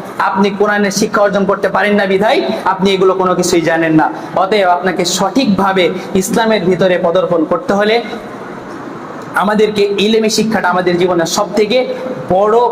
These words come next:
প্রয়োজনীয় বিষয়। এই জন্য রাসূল সাল্লাল্লাহু আলাইহি ওয়াসাল্লাম তিনি বলছেন, "আল ইলমু ফারিজাতুন আলা কুল্লি মুসলিমিন ওয়াল মুসলিমাতুন।" আমি মুসলিম হিসেবে আপনাকে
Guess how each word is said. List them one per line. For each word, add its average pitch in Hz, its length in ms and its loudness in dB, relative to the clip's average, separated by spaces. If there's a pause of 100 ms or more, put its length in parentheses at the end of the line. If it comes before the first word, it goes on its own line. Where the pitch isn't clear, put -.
(100)
প্রয়োজনীয় 214 500 4
বিষয়। 156 300 2 (480)
এই 175 80 2
জন্য 196 180 2
রাসূল 185 260 0
সাল্লাল্লাহু 185 320 2
আলাইহি 185 160 2
ওয়াসাল্লাম 180 220 0
তিনি 170 140 2
বলছেন, 190 340 2 (260)
"আল 180 180 2
ইলমু 202 320 2
ফারিজাতুন 208 500 2
আলা 180 260 2
কুল্লি 190 300 2
মুসলিমিন 208 440 2
ওয়াল 175 140 2
মুসলিমাতুন।" 170 520 0 (280)
আমি 190 240 2
মুসলিম 214 360 2
হিসেবে 190 280 2
আপনাকে 185 460 0